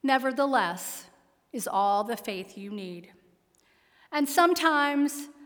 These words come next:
a discouraged and exhausted soul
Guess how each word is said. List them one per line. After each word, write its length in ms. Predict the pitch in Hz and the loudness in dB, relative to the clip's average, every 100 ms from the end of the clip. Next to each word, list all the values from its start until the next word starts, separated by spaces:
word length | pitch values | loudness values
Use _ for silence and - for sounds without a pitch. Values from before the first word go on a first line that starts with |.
| - _ - | -20 _ -6
a 100 | 247 | -6
discouraged 920 | 233 226 - 294 285 277 269 262 - | -4 -6 -4 -2 0 0 -2 -4 -8
and 140 | 240 214 | -8 -8
exhausted 880 | 196 190 220 240 247 - - 233 | -8 -4 0 2 0 -4 -8 -8
soul 600 | - 220 190 190 185 190 | -8 -6 -4 -4 -6 -10